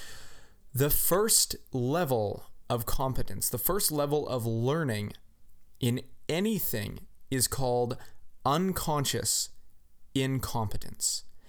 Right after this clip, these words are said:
Now, unconscious incompetence means that we are not aware of what we're not aware of. In other words, we don't know what we don't know. We don't even know what is blocking us because we are actually unconscious of it, right?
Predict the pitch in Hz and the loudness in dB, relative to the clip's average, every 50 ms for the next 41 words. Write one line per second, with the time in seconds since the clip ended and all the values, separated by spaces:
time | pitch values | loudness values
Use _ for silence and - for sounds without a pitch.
0 | - - - - - - 135 131 139 139 139 - - 180 220 262 233 165 180 185 | -16 -14 -14 -16 -4 0 2 4 4 4 2 2 2 2 2 2 2 2 0 2
1 | 180 - 170 156 - - 135 143 139 - 139 127 123 123 123 117 113 113 - 127 | 2 2 2 2 2 2 0 0 0 0 0 0 0 0 0 0 0 0 0 2
2 | 123 127 127 127 127 117 - - 135 104 117 123 120 131 139 139 131 - - 131 | 2 2 2 2 2 0 0 0 -2 -2 -2 -2 0 0 0 0 0 0 0 0
3 | 131 131 131 131 131 131 131 131 - - - - - - - - - - - - | 2 2 2 2 2 0 0 -2 -4 -8 -14 -20 -20 -20 -20 -20 -20 -20 -20 -12
4 | - - 127 123 120 123 127 139 156 180 208 - - - - 139 127 123 135 147 | -6 -2 0 0 2 2 2 2 2 2 0 0 0 0 0 0 2 2 4 4
5 | 147 147 139 131 117 104 104 104 104 - - - - - - - 113 113 123 135 | 4 4 4 4 2 2 0 0 -2 -4 -8 -12 -14 -12 -10 -6 0 2 2 2
6 | - - 127 131 120 117 113 113 110 104 110 113 104 113 110 107 104 101 95 76 | 2 2 0 2 2 4 4 2 2 0 0 0 0 0 0 0 0 -2 -2 -2
7 | - 139 156 170 170 151 143 131 127 120 - 139 135 135 117 135 147 160 135 123 | 0 0 2 2 2 2 2 2 2 2 0 0 0 2 2 2 2 0 0 0
8 | 135 131 135 143 151 165 190 196 - - - - - - - - 117 113 131 135 | 0 0 2 0 0 -2 -4 -6 -10 -16 -20 -20 -20 -16 -8 -2 0 2 2 2
9 | 87 143 135 120 123 120 117 - 110 120 113 98 101 98 - - 123 127 139 151 | 2 0 0 2 0 0 0 -2 -4 -4 -2 -2 -4 -6 -6 -4 0 0 2 2
10 | 170 175 170 151 143 131 127 127 135 139 131 117 117 120 123 131 135 135 113 - | 2 2 2 2 2 2 2 2 2 2 2 2 2 2 2 4 2 2 0 0
11 | - 117 110 113 117 - 147 143 151 175 - - - 143 - - 127 123 113 107 | 0 2 2 2 0 0 -2 -2 0 0 -2 -2 -2 -4 -2 0 0 0 0 2
12 | 120 123 120 120 - - - 113 113 117 113 - - 127 127 123 - - - 113 | 2 2 2 0 0 0 0 0 0 0 -2 -2 -2 -2 -2 -2 -2 -2 -2 0
13 | 110 110 - - - 214 190 - - - - - - - - - - 117 120 143 | 0 -2 -2 -2 -2 -2 0 0 0 -2 -2 -2 -2 -4 -6 -4 -2 0 0 0
14 | 180 | -2